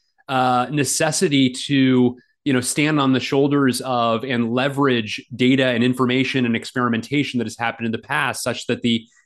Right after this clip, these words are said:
wheel is not re-, reinvented time and time again? And again,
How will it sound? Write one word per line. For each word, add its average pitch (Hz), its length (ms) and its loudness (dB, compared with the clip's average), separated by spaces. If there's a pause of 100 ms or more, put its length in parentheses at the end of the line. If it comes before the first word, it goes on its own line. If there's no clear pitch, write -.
(120)
wheel 147 380 2
is 120 100 0
not 127 260 0 (220)
re-, 135 280 2
reinvented 123 460 0
time 120 300 -4
and 110 80 -4
time 110 240 -6
again? 107 460 -6 (280)
And 123 120 0
again, 139 500 0